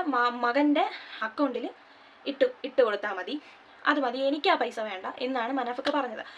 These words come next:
അങ്ങനെ എന്തോ ഇത് മനാഫിക്ക അർജുൻ ചേട്ടൻ്റെ ഫാമിലിയിൽ വിളിച്ചു ചോദിച്ചു, "ഇതുപോലെ മോന് ആ അക്കൗണ്ട് ഉണ്ടോ, ഇതുപോലെ പൈസ അക്കൗണ്ടിലോട്ട് ഇടാനാണ്" എന്ന് പറഞ്ഞത് ഈ ഫാമിലി അത് നെഗറ്റീവായിട്ട് എടുത്തു. മനാഫിക്ക പൈസ പിരിക്കുന്ന കാര്യത്തിനാണ്, ആ, പൈസ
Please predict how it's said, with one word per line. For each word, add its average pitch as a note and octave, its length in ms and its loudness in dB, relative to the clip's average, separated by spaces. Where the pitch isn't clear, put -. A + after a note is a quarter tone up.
അങ്ങനെ E4 280 2
എന്തോ B3 200 0
ഇത് A#3+ 60 -2
മനാഫിക്ക C4+ 420 -2
അർജുൻ A#3 280 -6
ചേട്ടൻ്റെ A#3+ 300 -4
ഫാമിലിയിൽ G#3+ 460 -6
വിളിച്ചു G#3+ 300 -8
ചോദിച്ചു, G3 380 -8
"ഇതുപോലെ G#3+ 320 -4
മോന് G3+ 260 -6
ആ F#3 140 -4
അക്കൗണ്ട് G#3 360 -10
ഉണ്ടോ, F#3 180 -6
ഇതുപോലെ G#3 360 -4
പൈസ G#3 240 -6
അക്കൗണ്ടിലോട്ട് G3+ 560 -6
ഇടാനാണ്" G3 400 -4
എന്ന് D4 280 2
പറഞ്ഞത് G#3+ 400 2
ഈ A#3 40 -6
ഫാമിലി A3+ 420 0
അത് G#3+ 160 -6
നെഗറ്റീവായിട്ട് A3 580 -4
എടുത്തു. G#3+ 180 -8
മനാഫിക്ക A#3 440 -4
പൈസ A3 220 0
പിരിക്കുന്ന G#3 400 -6
കാര്യത്തിനാണ്, F#3 520 -6
ആ, G#3 40 -6
പൈസ A#3+ 180 -2